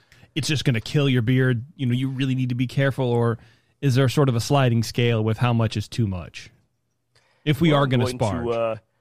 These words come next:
Speaker 2: going to give you my lawyer answer, which is it depends.
Speaker 1: Okay.
Speaker 2: <laughs>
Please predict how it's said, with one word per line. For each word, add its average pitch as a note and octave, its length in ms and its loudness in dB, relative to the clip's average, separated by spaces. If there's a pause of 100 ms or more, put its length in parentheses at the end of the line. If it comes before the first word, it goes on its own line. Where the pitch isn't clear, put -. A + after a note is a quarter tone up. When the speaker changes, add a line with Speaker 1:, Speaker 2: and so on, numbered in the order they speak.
(260)
Speaker 2:
going D3 200 -2
to C3 60 -6
give A#2+ 200 -8
you B2+ 100 -6
my G2+ 140 -6
lawyer A2+ 380 -6
answer, E2 360 -12
which F#2 240 -16
is F#2+ 160 -14
it D2 140 -16
depends. A2+ 640 -14
Speaker 1:
Okay. E3 440 -6
Speaker 2:
<laughs> C3 40 -8